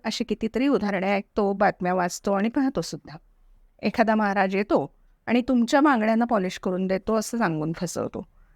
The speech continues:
अर्थात यात आपलीही चूक असते, आपण मोहाला बळी पडतो.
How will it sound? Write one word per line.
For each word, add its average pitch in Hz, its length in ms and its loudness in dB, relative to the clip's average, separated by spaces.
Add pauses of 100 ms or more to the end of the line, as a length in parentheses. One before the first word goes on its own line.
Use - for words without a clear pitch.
(180)
अर्थात 277 520 2
यात 254 220 4
आपलीही 202 360 0
चूक - 260 -4
असते, - 260 -8 (540)
आपण 208 280 0
मोहाला 220 360 2
बळी 285 220 2
पडतो. - 380 -6